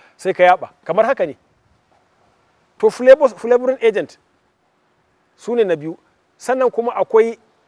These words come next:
additives, waɗansu ƙare-ƙare da za a yi. Flavoring agent da muka, eh, coloring agent kuma su kum-, su kuma kamar yanzu irin bredo-, biredin da muke ci, za ka ga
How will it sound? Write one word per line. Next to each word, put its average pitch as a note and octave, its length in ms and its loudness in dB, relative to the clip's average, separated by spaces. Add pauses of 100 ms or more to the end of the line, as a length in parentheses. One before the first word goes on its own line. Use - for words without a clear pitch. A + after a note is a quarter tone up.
(160)
additives, A3 560 -4 (1300)
waɗansu A3+ 460 -4
ƙare-ƙare F3+ 640 0
da G3+ 120 2
za F3+ 220 2
a D#3+ 60 -6
yi. C#3+ 180 -10 (1700)
Flavoring C4+ 520 4
agent B3 320 0 (680)
da E3 80 0
muka, A3 240 -4
eh, F#3+ 380 2 (260)
coloring B3 380 2
agent A3+ 240 -2
kuma G3+ 160 -6
su A3+ 180 -10
kum-, A#3+ 280 -12
su A#3 160 -12
kuma B3 280 -6 (380)
kamar G#3+ 240 2
yanzu A#3 200 2
irin A3+ 200 -4
bredo-, G3+ 460 2
biredin A3 360 -2
da E3 60 -4
muke F3+ 260 -6
ci, - 200 -18 (420)
za C#3 220 -6
ka A3 140 -2
ga E3+ 140 -10